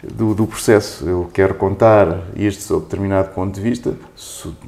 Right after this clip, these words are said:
que terá a minha voz e terá, e terá a minha maneira de olhar o, de olhar o mundo, ahm, e, portanto, procuro esse, esse espaço, esse, esse, esse lugar.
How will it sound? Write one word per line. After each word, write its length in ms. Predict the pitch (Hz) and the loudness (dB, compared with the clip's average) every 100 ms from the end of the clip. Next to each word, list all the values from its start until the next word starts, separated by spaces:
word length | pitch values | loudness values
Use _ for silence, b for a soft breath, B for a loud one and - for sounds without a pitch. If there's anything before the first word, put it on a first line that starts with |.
| - - | -20 -16
que 80 | - | -2
terá 240 | 95 92 | 2 2
a 40 | |
minha 200 | 90 101 | 2 0
voz 320 | 98 107 110 101 | 4 4 4 2
e 60 | |
terá, 480 | 85 90 92 92 92 | -2 0 2 2 2
e 40 | 92 | 0
terá 160 | 92 | 0
a 40 | 95 | 0
minha 160 | 95 | 0
maneira 300 | 92 90 90 | -2 -2 -4
de 100 | 90 | 0
olhar 240 | 95 92 92 | 2 4 2
o, 340 | 92 87 85 85 | 2 0 -6 2
de 100 | 101 | 4
olhar 220 | 98 98 | 4 4
o 60 | |
mundo, 280 | 98 107 120 B B B B - | 0 -2 -4 B B B B -14
ahm, 500 | 107 104 104 104 98 - - 101 | -8 -4 -4 -4 -6 -8 -6 -6
e, 60 | |
portanto, 400 | - - 107 117 - - - - - | -6 -4 -2 -2 -8 -20 -20 -12 0
procuro 540 | 110 - 110 110 110 | 2 2 0 2 4
esse, 280 | 113 113 110 | 2 0 -2
esse 140 | 107 | -2
espaço, 400 | - 110 113 - | 0 2 2 -2
esse, 380 | 87 - - 92 | -6 -6 -12 -8
esse, 480 | 90 - - - - | -6 -6 -10 -10 -2
esse 360 | 95 95 - 101 | -2 -2 -4 -2
lugar. 540 | 98 104 107 101 | -2 0 2 2